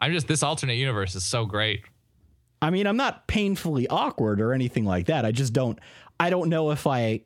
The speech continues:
Speaker 2: have the mental capacity to handle a situation like that.
Speaker 1: Would you agree to go on in this alternate universe?
Speaker 2: In the alternate universe? Sure.
Speaker 1: You would go on The Bachelor?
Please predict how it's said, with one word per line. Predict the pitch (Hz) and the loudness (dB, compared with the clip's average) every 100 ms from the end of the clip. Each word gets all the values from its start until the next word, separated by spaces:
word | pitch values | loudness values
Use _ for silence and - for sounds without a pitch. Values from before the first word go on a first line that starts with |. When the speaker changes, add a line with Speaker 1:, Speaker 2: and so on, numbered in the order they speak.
| - | -4
Speaker 2:
have | - 139 | 0 0
the | 131 123 | 2 2
mental | 131 139 - 120 | 0 0 0 -2
capacity | 104 131 120 - 104 | -2 0 0 0 0
to | 95 | 2
handle | 92 110 98 | 2 0 0
a | 90 | 0
situation | - - 92 87 92 | 0 0 0 0 0
like | 80 78 | -2 -2
that. | 71 65 - - _ - | -4 -6 -10 -20 _ -4
Speaker 1:
Would | 127 | -2
you | 147 | 0
agree | 131 127 131 | 0 0 0
to | |
go | 117 110 | 0 0
on | 104 117 185 220 - _ | 0 0 -2 -6 -14 _
in | 139 | -4
this | 147 - | -2 0
alternate | 165 185 180 | 0 0 0
universe? | 180 190 202 226 - - - _ _ _ _ - | 0 0 0 -2 -4 -8 -12 _ _ _ _ -2
Speaker 2:
In | 190 | 0
the | 196 | 2
alternate | 185 226 226 247 | 0 -2 -2 -2
universe? | 220 349 427 | 0 0 0
Sure. | - 403 - - _ _ _ _ _ _ _ 139 | 0 -2 -2 -6 _ _ _ _ _ _ _ -2
Speaker 1:
You | 156 | 0
would | 196 | 0
go | 165 190 | 0 0
on | 175 | 0
The | 175 | 0
Bachelor? | 175 160 - - 101 | 0 -2 -4 -6 -6